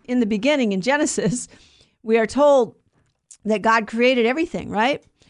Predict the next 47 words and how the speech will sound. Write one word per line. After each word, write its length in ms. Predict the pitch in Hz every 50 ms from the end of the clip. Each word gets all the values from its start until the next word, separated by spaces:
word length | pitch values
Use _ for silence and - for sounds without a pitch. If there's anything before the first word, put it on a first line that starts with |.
| _ _ _ _
Well, 240 | - 226 214 214 -
it's 180 | - 233 226 -
God, 320 | - 269 285 285 240 214
Father, 280 | - 226 214 208 220 233
Son, 180 | - - 214
and 120 | 208 208 196
Holy 180 | 196 185 185
Spirit, 500 | 175 - - - 302 302 269 196 170 - _
but 120 | 208 202 -
we're 120 | 214 208
told 400 | 208 - - 277 285 277 277 247
that 180 | 226 208 - -
in 160 | 254 262 269
the 60 | 285
beginning, 480 | 240 254 240 208 240 233 220 196 185 - -
in 120 | 208 202
the 40 | 196
beginning 300 | 196 214 254 254 247 226
of 80 | 208
John's 260 | 220 208 190 185 190 -
Gospel, 380 | 220 214 262 285 - - 185
we're 100 | 175 180
told, 360 | 170 - 196 170 165 190 - _ _ _ _ _ _
"In 120 | 220 226
the 60 | 220 208
beginning 400 | 214 220 202 226 220 220 220 214
was 180 | 208 208 -
the 100 | - 190
Word, 420 | 175 196 240 262 214 175 170 170 -
and 120 | - 190 185
the 60 | 185
Word 320 | 175 190 214 220 220 202
was 280 | 180 175 180 185 180 -
with 220 | 185 175 170 -
God, 400 | - 185 190 196 185 175 185 - -
and 140 | - 175 180
the 60 | 170
Word 320 | 165 185 196 202 202 185 175
was 460 | 175 208 185 180 180 180 170 - - - -
God. 560 | 226 214 185 180 180 175 170 175 190 202 214 - _ _ _ _ _ -
And 120 | 202 196
all 180 | 208 220 247 262
things 320 | - 277 269 254 247 247
were 100 | 240 214
created 560 | - - - 226 220 214 220 196 185 - -
through 280 | _ - 277 302 330 294
him 360 | 269 262 240 226 214 208 214